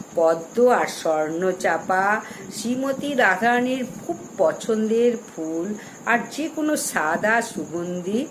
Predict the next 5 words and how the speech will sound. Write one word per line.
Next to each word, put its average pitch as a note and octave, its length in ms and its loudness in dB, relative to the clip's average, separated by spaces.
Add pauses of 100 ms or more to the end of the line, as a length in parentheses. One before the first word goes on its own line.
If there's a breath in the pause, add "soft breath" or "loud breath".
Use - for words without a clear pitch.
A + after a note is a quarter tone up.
(320)
ফুল, C#3+ 600 -8
রজনীগন্ধা। D3+ 800 -6 (440 loud breath)
ফলের A3 400 6
মধ্যে C#4+ 440 2
আতা, A#3 840 4